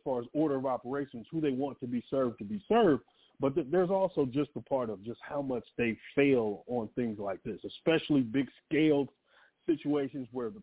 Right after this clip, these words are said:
pressure is on because the pandemic is going and everybody's trying to figure out how they're gonna supply everything. And, and,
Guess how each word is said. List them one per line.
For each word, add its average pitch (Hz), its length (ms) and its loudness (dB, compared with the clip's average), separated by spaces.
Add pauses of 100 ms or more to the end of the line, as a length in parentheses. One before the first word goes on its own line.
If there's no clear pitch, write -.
(100)
pressure 160 420 -4
is 131 100 -8
on 139 340 -8
because 123 300 -10
the - 80 -12
pandemic 156 600 0
is 147 160 0
going 143 380 -4 (460)
and 117 340 0 (120)
everybody's 143 580 2
trying 127 180 0
to 110 140 -8
figure 135 300 2
out 117 220 4
how 160 260 4
they're 151 120 -4
gonna 131 320 -8
supply 143 640 -4 (880)
everything. 139 640 -2
And, 160 180 2
and, 156 320 0